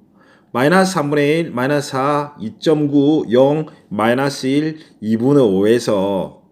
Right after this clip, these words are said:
절대값이 가장 큰 수를 찾아라. 절대값이. 부호 뗀 상태에서 가장 큰 건 누구냐 이 말이거든. 쫙 훑어가면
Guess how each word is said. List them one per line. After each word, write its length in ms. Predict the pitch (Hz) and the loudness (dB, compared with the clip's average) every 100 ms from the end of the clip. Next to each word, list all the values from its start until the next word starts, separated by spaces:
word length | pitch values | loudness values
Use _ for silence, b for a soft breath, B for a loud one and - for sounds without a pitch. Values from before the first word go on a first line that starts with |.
| b b b b | b b b b
절대값이 640 | 220 233 294 285 262 - | 2 2 0 -4 -10 -8
가장 720 | 175 214 202 196 214 208 185 _ _ _ | -2 -2 -2 -4 -6 -8 -14 _ _ _
큰 200 | - 294 | -4 -2
수를 260 | 269 247 185 | -2 -2 0
찾아라. 480 | 165 147 131 107 92 - _ _ _ _ _ | 0 0 0 -2 -6 -12 _ _ _ _ _
절대값이. 960 | - 226 226 269 156 110 - 90 - b b b b b _ | 0 2 2 0 0 -6 -8 -12 -14 b b b b b _
부호 540 | - 131 180 247 - | 2 6 6 6 0
뗀 260 | - 240 254 | -6 -4 -4
상태에서 540 | 269 277 302 370 285 | -6 -10 -6 -6 -4
가장 280 | 226 190 185 | -6 -6 -6
큰 180 | - 185 | -6 0
건 180 | 180 147 | 0 2
누구냐 300 | 175 185 147 | 0 2 2
이 60 | |
말이거든. 340 | 120 107 95 110 180 196 B B B _ - | 0 -2 -2 -2 -4 -6 B B B _ -14
쫙 840 | 120 - 98 - - - - 139 | -12 -12 -12 -12 -10 -8 -8 -4
훑어가면 880 | 170 180 156 151 139 139 190 220 - | -2 0 0 0 -2 0 -2 -4 -8